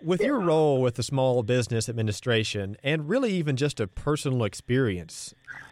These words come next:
Speaker 1: I'm curious, what's your perspective on what small businesses do for local communities? You know, I grew up in a small town, and they, they, small businesses were kind of the heart and the soul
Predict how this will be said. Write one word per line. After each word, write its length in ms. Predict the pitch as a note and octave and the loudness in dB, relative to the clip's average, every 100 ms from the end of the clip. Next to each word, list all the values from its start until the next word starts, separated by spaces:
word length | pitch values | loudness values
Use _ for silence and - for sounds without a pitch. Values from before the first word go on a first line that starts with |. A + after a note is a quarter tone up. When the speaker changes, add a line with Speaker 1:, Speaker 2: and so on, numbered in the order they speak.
| - - - | -20 -12 -4
Speaker 1:
I'm 140 | G3+ | -4
curious, 540 | - G#3+ F3 C#3 - - _ _ _ - - - - - - - _ _ | 0 2 4 4 0 -8 _ _ _ -14 -12 -14 -18 -20 -20 -20 _ _
what's 280 | E3 B3+ - | -2 0 0
your 80 | C#4 | 0
perspective 640 | E3 - C#3+ C3 C3+ A#2 | -2 0 0 0 -2 0
on 220 | A#2+ A2+ | 0 0
what 200 | A#2 B2 | 0 0
small 300 | - A#2+ A#2 | 0 2 2
businesses 580 | G2+ A#2 A2+ A2+ A2 G2+ | 2 0 0 -2 -4 -6
do 300 | G2 A2+ A2+ | 0 2 2
for 160 | - G#2 | -2 -2
local 340 | G#2 A2+ G#2 | 0 0 -4
communities? 800 | - F#2+ G2 G2 F#2 E2+ E2+ G#2 | -6 -8 -6 -8 -8 -12 -10 -2
You 80 | A#2 | 0
know, 100 | A#2 | 2
I 100 | C3+ | 2
grew 220 | B2 B2 | 2 2
up 140 | A#2 | 2
in 80 | A#2 | 0
a 40 | |
small 280 | G#2+ A#2+ A2+ | 0 2 0
town, 420 | G#2 A2+ A#2 A#2+ | 0 0 2 2
and 180 | A2 G2+ | 0 0
they, 120 | A#2+ B2 | 0 0
they, 260 | - D#3 - E3 | 0 -2 -2 -6
small 260 | C#3 D3+ E3+ | -2 0 2
businesses 560 | C3+ E3+ D#3+ C#3+ C#3 A#2 | 2 2 2 2 0 0
were 120 | A#2+ | -2
kind 260 | C3+ D3 | 0 2
of 60 | B2 | 2
the 100 | G2+ | 0
heart 320 | F#2 C3+ D3+ | 0 0 0
and 140 | B2 G#2+ | 0 -2
the 80 | |
soul 600 | G2+ - C#3 C#3 A2 G#2 | 0 2 4 4 4 2